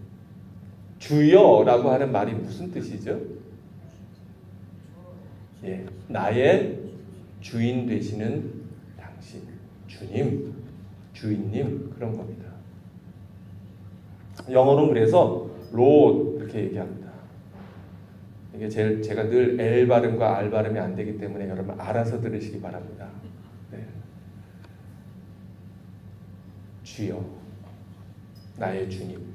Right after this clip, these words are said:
나의 주인 되시는 하나님, 나의 주인 되시는 예수님." 그 고-, 그 고백입니다. 그래서 우리가 만일 우리의 입으로 예수 그리스도를 나의 주인님이라고,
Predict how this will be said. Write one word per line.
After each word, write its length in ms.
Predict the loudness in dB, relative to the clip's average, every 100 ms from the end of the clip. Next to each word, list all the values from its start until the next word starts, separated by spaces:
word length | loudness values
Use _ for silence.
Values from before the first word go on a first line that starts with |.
| -20 -20 -20 -20 -18
나의 340 | -10 -8 -6 -8
주인 420 | -8 -4 -2 -2
되시는 640 | -2 -2 -4 -4 -6 -6 -10 -16 -18
하나님, 280 | -14 -10 -10 -12 -16 -20 -20 -20 -20 -20 -20 -14
나의 200 | -12 -12
주인 260 | -10 -6 -4
되시는 600 | -4 -4 -4 -4 -6 -10 -14 -20 -18
예수님." 320 | -16 -14 -16 -18 -20 -20 -18
그 140 | -12
고-, 120 | -10 -8 -8
그 140 | -4
고백입니다. 600 | -2 -4 -6 -10 -14 -16 -20 -20 -20 -20 -20 -14
그래서 640 | -6 4 6 6 0 -6 -12 -16 -16 -18 -18 -20 -20 -20 -20 -20 -20 -20 -20 -20 -20 -4
우리가 240 | 6 10 12
만일 760 | 10 10 8 8 6 2 -2 -2
우리의 500 | 2 8 10 10 8
입으로 680 | 8 8 10 8 6 2 -2 -8 -14 -18 -20 -20 -14 4
예수 440 | 8 10 10 6
그리스도를 880 | 4 2 6 10 10 10 6 2 2
나의 520 | 4 4 2 0 -6 -12
주인님이라고, 1040 | -8 -4 -2 0 -2 -2 -4 -6 -8 -12